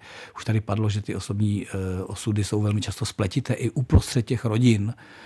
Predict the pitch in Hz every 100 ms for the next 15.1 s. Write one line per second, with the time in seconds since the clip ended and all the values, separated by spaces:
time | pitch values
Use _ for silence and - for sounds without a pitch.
0 | - - 107 104 - 110 101 117 110 120
1 | 110 110 101 107 120 110 - 120 - 110
2 | 101 104 101 - 107 110 110 117 98 98
3 | 101 - 110 113 101 110 117 - 107 104
4 | 107 104 107 110 98 113 110 107 101 113
5 | 113 104 107 104 110 - - - - 104
6 | 101 110 110 101 110 92 92 90 - 131
7 | 123 - 101 90 131 120 110 - 107 98
8 | - 90 - 101 92 95 92 - 110 107
9 | 110 107 107 - - - - - 104 101
10 | - 104 120 - - 107 - 104 110 -
11 | 101 101 - 95 95 101 107 110 104 98
12 | 98 95 101 92 95 92 110 104 104 90
13 | - 95 95 - 101 - 95 92 92 87
14 | 104 90 - - 90 - 127 113 107 101
15 | 110